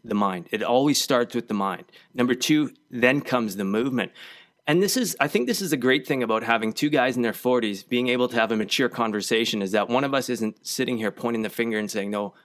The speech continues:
I'm right, I'm right, I'm right." And it's just like, that is so cool. But this, this is, this is gonna be great. I'm so excited about January twelfth, the event that we're hosting at, at, uh, Outrigger.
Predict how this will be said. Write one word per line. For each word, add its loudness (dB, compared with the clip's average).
I'm 4
right, 0
I'm 2
right, -2
I'm 2
right." 0
And 0
it's -6
just -2
like, -2
that -2
is -2
so 0
cool. 0
But 0
this, 4
this 2
is, 2
this 0
is 0
gonna 4
be 0
great. 4
I'm 2
so 2
excited 0
about 2
January 2
twelfth, 2
the 2
event 2
that 0
we're 2
hosting 0
at, -4
at, -6
uh, 0
Outrigger. 0